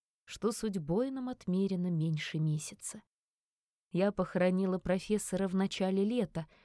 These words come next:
отстранённо наблюдая за борьбой его неизвестно откуда выискавшихся дальних родственников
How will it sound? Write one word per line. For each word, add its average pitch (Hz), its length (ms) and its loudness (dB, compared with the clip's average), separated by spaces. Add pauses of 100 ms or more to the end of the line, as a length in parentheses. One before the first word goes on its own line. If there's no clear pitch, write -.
(260)
отстранённо 190 840 2
наблюдая 180 640 2
за 175 140 0
борьбой 180 500 0
его 185 300 0
неизвестно 190 800 0
откуда 180 420 -2
выискавшихся 180 880 -2
дальних 175 480 0
родственников 240 800 -4